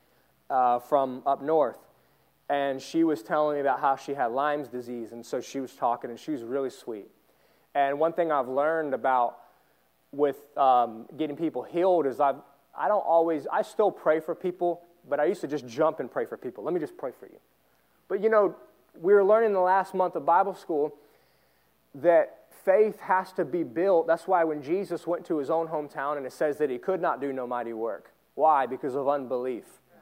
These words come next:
So what did he do? He went about the villages teaching them, preaching and teaching. So what he's gotta do is he's gotta get rid of all the unbelief out of them. That's why he's not having miracles. It's not that he's not able to do it. So I learned that with her, I said,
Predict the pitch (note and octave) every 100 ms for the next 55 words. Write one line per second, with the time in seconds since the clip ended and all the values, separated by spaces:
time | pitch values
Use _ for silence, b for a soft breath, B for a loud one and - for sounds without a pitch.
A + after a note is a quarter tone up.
0 | _ - E3 E3+ D3+ D3 D3+ B2+ C3 C#3+
1 | C#3+ D3+ B2+ B2 D3 D3 C3+ A#2+ - -
2 | F#3 - C3 A2+ F#2 - _ - F3+ F3+
3 | D3 A2+ - F3 - - E2+ - - _
4 | _ _ _ _ - F#3+ F#3+ F#3+ D#3 F#3+
5 | E3 C#3+ F#3+ F3+ E3 C3+ E3+ D#3 D#3 D#3+
6 | E3 C#3 D#3 D#3+ D#3 D#3 D3+ C3+ C#3 D#3
7 | D#3 A#2+ A2 A2 F2+ _ - C#3+ E3 D#3
8 | C#3 D3 D3 C#3+ B2+ D#3 C#3+ A2+ A#2 E3
9 | E3+ B2 C3+ F3+ E3 C3 - B2+ A#2+ A2
10 | A2+ A2 - _ b b b b F#3 F3
11 | F3+ G#3 G#3+ G3 - D#3 D3 G3 G#3+ E3
12 | F3 D#3